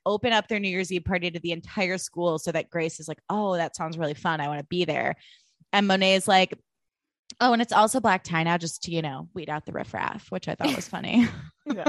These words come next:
Speaker 2: incredible. I was like, "Let me go to your party, please."
Speaker 1: I know. I'm like,
Speaker 2: Take
Speaker 1: "We
Speaker 2: me to your
Speaker 1: understand the
Speaker 2: party.
Speaker 1: assignment."
Speaker 2: We get it. We show up. They're like, "Who the fuck are these old bitches?"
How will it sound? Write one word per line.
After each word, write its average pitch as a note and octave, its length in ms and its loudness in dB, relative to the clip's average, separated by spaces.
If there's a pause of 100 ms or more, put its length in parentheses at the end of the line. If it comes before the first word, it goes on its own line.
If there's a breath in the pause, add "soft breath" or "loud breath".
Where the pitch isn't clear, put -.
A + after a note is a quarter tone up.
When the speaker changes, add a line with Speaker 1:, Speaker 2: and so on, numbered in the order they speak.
Speaker 2:
incredible. F#3+ 760 -4 (360 loud breath)
I G#3 40 -4
was G#3+ 80 -4
like, A3 160 0
"Let G3 120 4
me A3 120 -4
go A3+ 80 0
to A3+ 80 0
your A3+ 100 2
party, A#3+ 340 -2
please." A#3+ 640 -8
Speaker 1:
I A#3 100 2
know. A3 280 6
I'm A#3 160 4
like, D#4+ 160 0
Speaker 2:
Take D#4 80 2
Speaker 1:
"We D4 60 4
Speaker 2:
me D4+ 60 4
to D4+ 120 2
your C4 140 4
Speaker 1:
understand C#4+ 140 4
the D4 40 6
Speaker 2:
party. D4 160 4
Speaker 1:
assignment." C4+ 920 4
Speaker 2:
We D#4+ 120 2
get D#4+ 160 6
it. D4+ 340 6
We G#3+ 220 -2
show G3 240 4
up. F3 160 2
They're F#3+ 100 2
like, F#3 160 0
"Who A#3 80 -2
the D#4 140 -6
fuck - 480 -4
are F3+ 100 -4
these E3 240 -6
old D3+ 220 -8
bitches?" - 260 -6